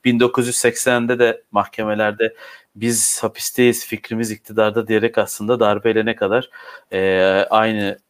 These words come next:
kanatta olduklarını da ortaya koymuşlardı ama biz şey, e, Devlet Bahçeli ile uğraşma işini Meral Akşener'e bırakalım.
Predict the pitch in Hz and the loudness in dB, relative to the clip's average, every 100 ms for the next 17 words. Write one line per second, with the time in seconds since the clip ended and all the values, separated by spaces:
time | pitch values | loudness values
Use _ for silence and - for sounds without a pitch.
0 | _ - 98 95 - 104 92 - 90 104 | _ -8 -6 -6 -2 -2 -2 -6 -6 -6
1 | 175 185 170 - _ _ 120 117 - 160 | 0 0 0 -6 _ _ -2 -2 -2 0
2 | 165 143 - 110 139 214 170 151 147 - | 2 0 0 0 2 2 0 -2 -4 -2
3 | - 135 69 110 107 113 117 113 120 113 | 2 2 2 0 2 2 2 0 -2 -2
4 | 131 120 123 113 113 110 - 117 - 120 | -4 -2 0 2 2 0 -4 -8 -4 0
5 | 113 127 123 - 90 85 95 90 98 160 | 0 0 -4 -10 -8 -6 -4 -4 -4 -6